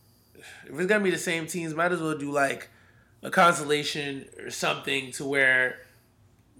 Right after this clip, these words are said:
you know, we, we don't have to see the same teams over and over again.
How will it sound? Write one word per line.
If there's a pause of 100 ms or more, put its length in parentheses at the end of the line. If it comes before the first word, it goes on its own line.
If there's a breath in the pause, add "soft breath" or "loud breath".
you
know,
we, (100)
we
don't
have
to
see
the
same
teams
over
and
over
again.